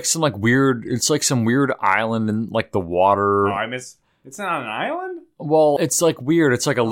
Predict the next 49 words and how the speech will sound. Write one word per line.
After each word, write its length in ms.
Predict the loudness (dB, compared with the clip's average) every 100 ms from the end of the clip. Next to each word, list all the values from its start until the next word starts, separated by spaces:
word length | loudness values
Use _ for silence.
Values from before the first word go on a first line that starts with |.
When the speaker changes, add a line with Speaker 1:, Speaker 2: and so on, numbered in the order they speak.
| 2
Speaker 1:
little, 80 | 2
Speaker 2:
"How 60 |
are 40 | 2
Speaker 1:
like 40 |
Speaker 2:
they 120 | 0 -2
driving 400 | 0 0 0 -6
there, 220 | -6 -10
then?" 100 | -16 -20 _ _ -4
Speaker 1:
It, 260 | -2 -2 0
well, 160 | 0
it's, 120 | 0 0
like, 120 | -2
a 40 |
little 380 | 0 0 0 0
small 480 | -2 0 0 0 -2
island 380 | 0 0 0 -2
within, 160 | 0 0
like, 160 | -2
a 160 | -2 -6 -10 _ -4
bigger 280 | -2 0 0
Speaker 2:
Is 60 |
it 20 |
Speaker 1:
area 200 | 2 2 2
of 60 |
Speaker 2:
just 100 | 0
a 40 | 2
Speaker 1:
land. 300 | 4 2 0 -4 -10
Speaker 2:
pond? 40 | -18 _ _
Speaker 1:
Yeah, 260 | -10 -8 -6
I, 160 | -2
it's, 400 | 0 -2 -4 -6
it's 320 | -4 -4 -6
weird 360 | -4 0 2 2
how 240 | 2 2
it 80 | 2
is, 200 | 0 -2
'cause 120 | -2 -2
they 80 |
get 160 | 0 2
out 220 | 2 2
there 120 | 2
and 120 | 2 2
then, 260 | 0 -2 -8 _ _ -2
um, 340 | 0 0 0
Athena 420 | 0 0 0 0
pulls, 460 | -2 -2 0 0 0
like, 180 | -2 -2
some 240 | -4 -4
apple 540 | 0 0 0 -4 -4